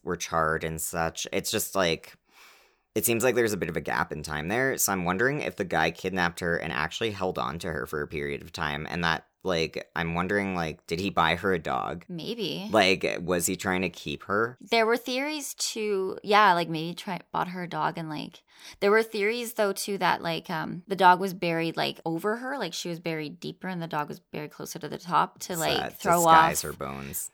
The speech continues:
Speaker 2: Yeah, to throw off, um, you know, those dogs that sniff out bodies.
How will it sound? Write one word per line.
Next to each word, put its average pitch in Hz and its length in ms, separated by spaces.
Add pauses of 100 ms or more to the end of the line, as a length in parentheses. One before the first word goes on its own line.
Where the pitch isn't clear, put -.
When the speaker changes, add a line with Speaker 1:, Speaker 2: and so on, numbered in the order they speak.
Speaker 2:
Yeah, 180 240
to 190 120
throw 185 280
off, 170 300
um, 165 440
you 190 100
know, 165 120
those 156 200
dogs 151 300
that - 140
sniff - 300
out - 180
bodies. - 540